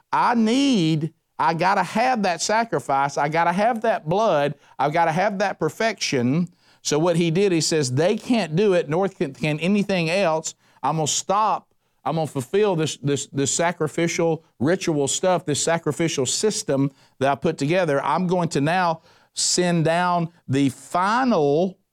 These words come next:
sacrifice, the, the final Lamb of God,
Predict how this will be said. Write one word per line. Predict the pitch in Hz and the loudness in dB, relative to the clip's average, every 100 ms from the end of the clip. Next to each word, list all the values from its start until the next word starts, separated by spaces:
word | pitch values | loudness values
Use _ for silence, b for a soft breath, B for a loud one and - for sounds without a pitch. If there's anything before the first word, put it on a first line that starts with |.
| _ | _
sacrifice, | - 156 143 135 - 127 139 151 - b - | -4 -2 -2 -2 -2 0 0 -2 -8 b -4
the, | 135 143 135 | 0 0 0
the | 139 | -4
final | - - 180 208 247 202 151 147 117 | -4 -4 0 0 2 2 2 0 0
Lamb | 123 131 131 127 120 | 0 0 0 -2 -2
of | 117 | -2
God, | 117 117 113 139 | 0 0 2 0